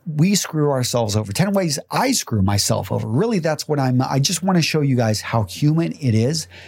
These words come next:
to fall into these so that you can figure out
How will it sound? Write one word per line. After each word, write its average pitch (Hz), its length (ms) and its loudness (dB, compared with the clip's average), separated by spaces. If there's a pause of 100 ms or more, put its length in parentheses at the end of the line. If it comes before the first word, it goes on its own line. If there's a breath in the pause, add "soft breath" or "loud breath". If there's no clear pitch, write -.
(140 loud breath)
to 135 120 0
fall 127 320 -2
into 190 200 0
these 107 280 0 (300 loud breath)
so 247 520 0
that 165 400 0 (120)
you 147 280 4
can 151 360 2
figure 151 480 0
out 135 300 0